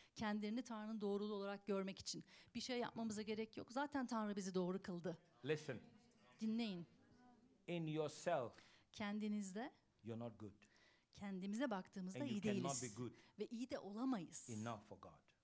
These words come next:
Speaker 1: Tanrı için yeterince iyi olamayız.
Speaker 2: <laughs> He knew it.
Speaker 1: Bunu zaten o
Speaker 2: So
Speaker 1: biliyordu.
Speaker 2: he gave us Jesus.
Speaker 1: O yüzden bize oğlu İsa'yı verdi.
Speaker 2: Jesus met all the requirements.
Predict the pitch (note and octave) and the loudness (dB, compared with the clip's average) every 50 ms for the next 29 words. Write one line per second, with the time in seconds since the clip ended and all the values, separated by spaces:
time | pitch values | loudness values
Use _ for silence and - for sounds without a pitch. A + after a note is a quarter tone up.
0 | _ - A3 G3 F#3+ G3 G#3 G#3 - - G#3+ G3 G3 G3+ G#3+ - - B3 C4 D4 | _ -4 -2 -2 0 0 -2 0 0 -2 -2 0 -2 -4 -4 -4 -2 -2 0 0
1 | D#4 C4 C#4 B3 G3+ F#3+ F#3 F3+ F3 E3+ E3 D#3+ D3 C3+ B2+ - - C3 - - | 0 0 0 -2 -2 0 -2 0 0 -2 -4 -4 -6 -8 -8 -8 -8 -8 -8 -10
2 | - - - _ - D3 D3+ C#3+ D3 D#3 E3+ F3+ E3+ C#3+ A#2+ A2+ - - - - | -14 -18 -12 _ 2 2 4 4 4 4 4 4 2 2 0 -2 -6 -12 -20 -20
3 | _ _ _ G#3+ G3+ B3 B3+ B3+ C#4+ D#4 D#4+ D#4 D#4+ C#4+ C#4 C#4 B3+ C#4+ C#4 C#4+ | _ _ _ -2 2 2 4 4 4 2 2 2 2 0 2 2 2 2 4 6
4 | C#4+ B3+ A3 - F#3 E3 D#3 - E3 D#3+ C3+ B2 C3 A#2 - - - B2 A2+ G2+ | 6 6 6 6 2 0 2 2 2 2 2 0 -2 -2 -4 -6 -4 -4 -4 -4
5 | - - - - - - G#3+ B3+ C#4+ D4 C#4 B3 - B3+ A#3 A3 G3+ G3 F3+ G#3+ | -8 -16 -18 -20 -6 0 4 6 6 6 4 2 0 -2 -2 0 -2 -2 0 2
6 | F#3 G3+ A3 G#3+ G#3+ G#3+ A3+ G#3+ F#3+ - A3 G3+ F#3+ F#3+ F#3+ F#3 F3+ E3+ E3 E3 | 2 4 4 4 2 2 0 -2 -4 -4 -6 -6 -4 -4 -4 -4 -2 -2 -2 -2
7 | D3+ - D#3+ - - _ _ _ _ _ _ - - _ _ _ - A2 G#2+ B2+ | -4 -6 -14 -18 -18 _ _ _ _ _ _ -20 -20 _ _ _ -16 -6 0 2
8 | G#3 A3 F#3 D3 E3+ E3 G#2+ - C#3 D#3 F#3 F#3 - - - - D#3+ D#3+ D#3 D3 | 2 2 2 0 0 -2 -2 -2 -2 0 0 0 -2 -4 0 2 2 2 4 2
9 | C#3 C3+ B2+ - - C#3+ C3+ B2+ A2 G#2+ G2+ F2+ F2+ E2 - | 0 0 -2 -4 -4 -2 -2 -2 -2 -4 -6 -8 -10 -12 -12